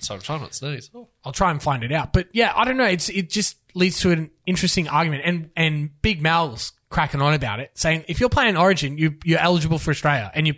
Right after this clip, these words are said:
Speaker 2: you're playing for Australia." And I get, I get his view. But, like, if you're not picked in that squad,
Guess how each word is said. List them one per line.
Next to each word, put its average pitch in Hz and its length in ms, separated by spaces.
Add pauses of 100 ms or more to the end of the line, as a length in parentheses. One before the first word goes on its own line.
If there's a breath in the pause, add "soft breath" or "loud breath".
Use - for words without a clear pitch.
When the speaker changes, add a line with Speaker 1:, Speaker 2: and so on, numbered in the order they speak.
(140)
Speaker 2:
you're 160 140
playing 151 220
for 151 80
Australia." 139 320 (640 soft breath)
And 233 100
I 240 60
get, 269 240
I 190 80
get 240 200
his 240 200
view. 104 240 (1300)
But, 196 100
like, 190 400 (460)
if 208 180
you're 269 140
not 262 240
picked - 260
in 220 120
that 190 180
squad, 156 640